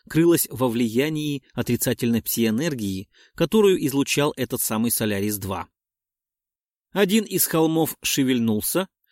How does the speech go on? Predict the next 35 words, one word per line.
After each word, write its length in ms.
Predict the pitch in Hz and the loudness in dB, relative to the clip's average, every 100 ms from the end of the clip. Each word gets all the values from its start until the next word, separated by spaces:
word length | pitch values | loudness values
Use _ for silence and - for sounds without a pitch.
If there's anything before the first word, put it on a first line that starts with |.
| _ | _
и 100 | 190 | -2
первым 460 | - 208 196 202 196 | 2 2 2 0 -4
это, 360 | 139 139 - 170 | -2 -2 0 -2
как 220 | 135 113 | -2 -4
и 100 | - | -4
в 60 | 110 | -6
прошлый 360 | 117 107 110 104 | -4 -4 -4 -4
раз, 240 | 120 - | -4 -4
заметил 480 | 120 131 104 95 113 | -4 -2 -2 -2 -4
азиат. 500 | 123 123 131 92 - _ _ _ _ _ - _ | -4 -2 -2 -2 -10 _ _ _ _ _ -20 _
Он 160 | 185 208 | 2 2
что-то 280 | - 170 143 | 2 0 0
сказал, 540 | - 143 131 214 214 | 0 0 2 0 0
но 160 | 165 175 | 0 0
я 200 | 147 135 | 0 0
громко 380 | 120 123 127 | 0 0 -2
объявил: 600 | 131 120 120 110 104 95 - _ _ - | -4 -4 -2 0 0 -4 -10 _ _ 0
«Не 140 | 135 | 2
останавливаемся! 760 | 147 180 175 160 147 135 123 - _ | 4 4 6 6 4 4 0 -2 _
Движемся 360 | 135 170 170 175 | 4 4 4 2
дальше! 260 | 165 135 | 2 2
Быстрее!» 720 | 104 156 165 - 185 190 160 98 _ _ _ _ _ _ _ _ _ _ _ _ _ _ _ - | 2 4 4 6 6 8 4 0 _ _ _ _ _ _ _ _ _ _ _ _ _ _ _ 0
Мы 340 | 190 240 - | 4 4 2
минули 440 | 143 156 160 151 143 | 0 0 2 4 4
развилку 680 | 127 107 110 196 208 - | 4 2 0 0 0 2
и 140 | 170 147 | 0 0
побежали 480 | 175 180 185 214 190 | -2 -2 0 0 0
в 80 | |
ту 100 | - | -2
сторону, 480 | 156 - 208 196 185 | -2 2 2 2 -2
где 200 | 131 127 | -2 0
гравитация 680 | 120 123 117 185 180 160 143 | 2 0 2 0 -2 -2 -2
вновь 260 | 113 147 156 | -2 -4 -2
должна 420 | 131 123 113 113 | -4 -4 -2 -2
была 380 | 117 107 104 | -2 -2 -4